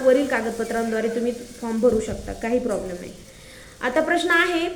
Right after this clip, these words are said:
इन्कम सर्टिफिकेट म्हणजेच उत्पन्न प्रमाणपत्र. तर तुम्ही, अ, तुमच्याकडं जर रेशन कार्डचा इश्यूच असेल, एखाद्याचं रेशन कार्डच अव्हेलेबलच नसेल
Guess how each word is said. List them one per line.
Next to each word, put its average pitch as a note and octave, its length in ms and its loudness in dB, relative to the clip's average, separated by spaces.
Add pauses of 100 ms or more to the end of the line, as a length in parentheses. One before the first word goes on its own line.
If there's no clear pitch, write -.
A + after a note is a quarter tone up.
(160)
इन्कम E4+ 360 8
सर्टिफिकेट G#3+ 520 0 (640)
म्हणजेच D4+ 360 6 (200)
उत्पन्न D4 380 4
प्रमाणपत्र. G3 600 -2 (460)
तर D4+ 140 8
तुम्ही, E4+ 640 4 (280)
अ, A#3 200 -2
तुमच्याकडं E4+ 400 4
जर E4+ 240 0
रेशन F4 340 4
कार्डचा D#4 300 6
इश्यूच E4 340 4
असेल, G#3+ 500 0
एखाद्याचं D4 440 4
रेशन D4+ 320 2
कार्डच D4+ 540 2
अव्हेलेबलच G4 680 6
नसेल G#3+ 380 2